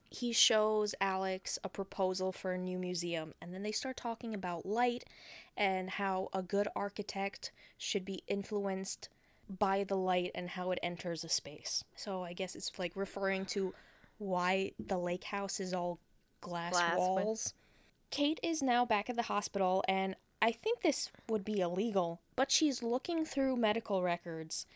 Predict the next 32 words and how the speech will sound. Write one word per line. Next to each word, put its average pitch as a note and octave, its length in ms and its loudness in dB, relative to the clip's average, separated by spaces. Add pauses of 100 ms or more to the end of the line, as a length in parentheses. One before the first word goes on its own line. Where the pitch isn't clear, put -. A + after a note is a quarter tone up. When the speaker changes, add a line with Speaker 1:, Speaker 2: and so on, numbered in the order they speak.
(180)
Speaker 1:
and G3+ 140 0
she's G#3+ 260 0
looking C4+ 360 0
at B3+ 160 0
Simon's B3 680 4
medical G#3+ 360 4
records. F#4+ 500 10
Speaker 2:
Abso-fucking-lutely. C4+ 1600 10
There G#3+ 280 2
is A3 220 4
no D4+ 340 8
reason D4 480 2
for A#3+ 160 2
her A3+ 180 4
to G#3+ 80 2
be A3 100 -2
looking G#3 360 0
through G#3+ 160 -2
some G3+ 200 -4
stranger's A3+ 680 2
medical G3 360 2
records E3+ 500 2
other G#3+ 200 4
than G#3+ 160 4
her F#3+ 280 2
own G#3 280 6
personal G3 540 2
gain. E3 440 0 (320)
Speaker 1:
Or F#3+ 180 0
her - 220 2
own F#3 140 -2
patients. D#3 600 -2